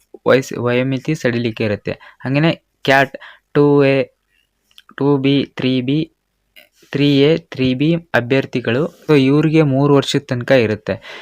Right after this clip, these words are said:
ಪಿ ಯು ಡಿ ವಿಧಿ-, ವಿಧವೆ ಅಭ್ಯರ್ಥಿಗಳಿಗೆ, so, ಹತ್ತು ವರ್ಷದ ತನಕ ಟೈಮ್ ಇರುತ್ತೆ. ಅರ್ಜಿ ಶುಲ್ಕ ಬಂದು ನೋಡ್ಬೋದು ಇಲ್ಲಿ ಎಸ್ ಸಿ ಎಸ್ ಟಿ ಕ್ಯಾಂಡಿಡೇಟ್ಸ್‌ಗೆ, ಪಿ ಯು ಡಿ ಅಭ್ಯರ್ಥಿಗಳಿಗೆ, so, ಇವ್ರಿಗೆಲ್ಲ ಇರಲ್ಲ. ಮಾಜಿ ಸೈನಿಕ ಅಭ್ಯರ್ಥಿಗಳು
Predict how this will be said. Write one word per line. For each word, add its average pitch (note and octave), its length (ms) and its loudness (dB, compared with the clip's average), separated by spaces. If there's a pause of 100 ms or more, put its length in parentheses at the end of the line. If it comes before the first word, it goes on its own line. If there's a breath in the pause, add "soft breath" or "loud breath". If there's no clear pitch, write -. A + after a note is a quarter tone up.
(160 loud breath)
ಪಿ C#3 100 0
ಯು D#3 140 4
ಡಿ E3+ 140 6
ವಿಧಿ-, - 640 -6
ವಿಧವೆ C#3+ 420 2
ಅಭ್ಯರ್ಥಿಗಳಿಗೆ, B2+ 1000 0 (460)
so, D#3 160 -2
ಹತ್ತು B2+ 360 -2
ವರ್ಷದ B2+ 340 -2
ತನಕ A#2+ 300 -4 (480 soft breath)
ಟೈಮ್ B2 240 0
ಇರುತ್ತೆ. G#2+ 300 -6 (420 soft breath)
ಅರ್ಜಿ B2 260 2
ಶುಲ್ಕ D#3 320 -2
ಬಂದು C#3+ 400 4
ನೋಡ್ಬೋದು B2 420 -2
ಇಲ್ಲಿ C#3+ 240 -2
ಎಸ್ A#2 200 -4
ಸಿ D3 80 0
ಎಸ್ C#3 220 2
ಟಿ D3 140 -2
ಕ್ಯಾಂಡಿಡೇಟ್ಸ್‌ಗೆ, B2 840 -4
ಪಿ B2+ 200 -2
ಯು A#2+ 160 0
ಡಿ C#3+ 180 0
ಅಭ್ಯರ್ಥಿಗಳಿಗೆ, A#2+ 1080 -2 (800 loud breath)
so, C#3 160 4
ಇವ್ರಿಗೆಲ್ಲ A#2+ 420 0
ಇರಲ್ಲ. B2 360 0
ಮಾಜಿ B2 400 0
ಸೈನಿಕ C3 500 -4
ಅಭ್ಯರ್ಥಿಗಳು B2+ 800 0